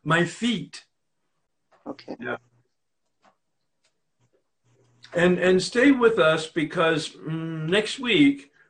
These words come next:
Speaker 1: we'll be unpacking the other half of, um, this assignment. Right now we're looking at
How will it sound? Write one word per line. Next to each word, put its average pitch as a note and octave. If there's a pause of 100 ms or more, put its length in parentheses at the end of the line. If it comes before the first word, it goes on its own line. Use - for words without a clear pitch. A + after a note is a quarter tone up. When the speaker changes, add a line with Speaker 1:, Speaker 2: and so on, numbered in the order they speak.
Speaker 1:
we'll E3+
be E3
unpacking D#3 (220)
the C#3+
other D#3
half - (920)
of, D3 (160)
um, C3+ (440)
this E3
assignment. C3+ (640)
Right D3
now E3
we're D3+
looking D3
at C#3